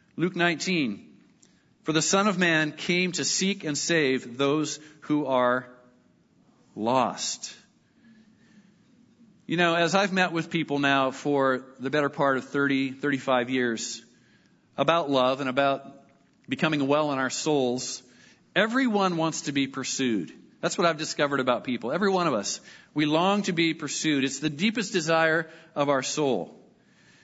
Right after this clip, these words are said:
You know, Rob and Donna came and sat in the front row this morning, and Rob gave me a big hug, and, and I found myself becoming emotional because you're friends of mine. And I felt pursued. I know that sounds funny, okay, but I'm human too.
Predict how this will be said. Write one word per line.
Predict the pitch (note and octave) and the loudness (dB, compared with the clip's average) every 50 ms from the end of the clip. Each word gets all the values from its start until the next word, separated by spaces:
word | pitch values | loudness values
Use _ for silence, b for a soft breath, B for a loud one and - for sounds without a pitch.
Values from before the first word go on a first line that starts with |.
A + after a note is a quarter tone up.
| b b b | b b b
You | - C3 | -4 0
know, | C3 | 2
Rob | D3 D#3 D#3+ D#3 | 2 2 2 0
and | D#3 | 0
Donna | D3 D#3 D#3 D#3+ D3+ D3 | 0 2 2 2 0 0
came | D3+ D#3+ D#3 D#3 D3 | 0 0 0 0 0
and | D3 C3+ | -2 -2
sat | - E3 D3+ D3+ D#3 D3 | 0 2 2 2 2 0
in | C#3+ | -4
the | C3 B2+ | -6 -4
front | - - D#3 D3+ | -2 -2 0 0
row | D3 D3+ D3+ D#3 | 2 2 2 2
this | D3 D3 C#3+ - | 2 0 -2 -2
morning, | D#3 D3 D3 D3+ D3+ C#3+ C3 B2+ | -2 0 0 2 2 2 0 0
and | A#2+ A#2 A2+ A#2+ | -2 -2 -2 0
Rob | C3 C#3 C#3+ C#3 C#3 | 2 2 2 2 0
gave | C#3+ C#3+ C#3 | -2 -2 -2
me | C#3 C#3 | -2 -2
a | C3 | -2
big | B2+ C#3 C#3 B2+ | 0 0 0 2
hug, | C3+ C#3+ C#3 C#3 C#3+ C3 B2+ | 2 2 2 2 0 0 -2
and, | A#2 A2 G#2+ B B B B B B B B | -4 -6 -8 B B B B B B B B
and | C#3+ C#3+ | 0 2
I | D3+ | 2
found | C#3+ - - - F3+ F#3+ G3+ G#3+ A#3+ C4+ B3+ | 0 -2 -2 0 2 2 2 2 0 0 0
myself | A#3 G3+ F#3+ E3+ D#3+ - - E3 D#3 D3+ D3 C#3+ - | 2 2 2 2 0 -2 0 2 2 2 2 0 -4
becoming | D3+ D3 - F3 F3+ E3+ E3 E3 C#3 C#3 | -6 -6 -4 -4 -4 -2 -4 -4 -2 -2
emotional | C#3 D3 D#3+ G3 A3 - - - G#2 F2 C2+ - - _ _ _ _ _ _ _ _ b b b b b b b b b b b b b | -2 0 0 0 0 -2 -4 -6 -8 -10 -12 -16 -20 _ _ _ _ _ _ _ _ b b b b b b b b b b b b b
because | b - - D3+ C#3+ D3 | b -2 -2 0 0 -2
you're | C#3 | -2
friends | - - G3+ G#3 G3+ E3+ C#3+ | 0 2 2 2 2 0 -2
of | C3 | -4
mine. | A2+ A2 G2 F#2 F2 F2+ - - - _ _ _ _ b b b b b b b b b b b b b - | -4 -4 -4 -6 -8 -12 -18 -20 -20 _ _ _ _ b b b b b b b b b b b b b 2
And | E3+ F3 | 2 2
I | E3 | 2
felt | D#3+ - - G#3 A3+ A3 G#3+ G#3+ - - - | 0 0 0 2 2 0 -2 -6 -10 -14 -8
pursued. | - F3+ F3 - - C#4 C4+ E3+ G#2+ - - - - - - - - - _ _ - E3 | -4 -2 -2 0 2 2 2 0 -2 -4 -6 -14 -20 -20 -20 -20 -20 -20 _ _ 0 0
I | F#3 | 2
know | G3 A#3+ D4 | 2 4 2
that | C#4+ - | 0 0
sounds | - B3+ B3 A3 - | 0 0 0 0 0
funny, | - - C4 C#4 A#3 C3 G2+ - - - | 2 2 2 2 2 -2 -4 -6 -10 -10
okay, | C#3+ - F3+ F3 F#3+ | -4 -2 0 0 2
but | F#3 F3+ | 2 2
I'm | G3 G3+ G#3 | 2 2 2
human | G#3+ G#3+ G#3+ G#3 F#3 | 2 0 0 0 0
too. | - G#3+ G3+ D#3 A2+ G#2 | 0 0 0 0 0 -2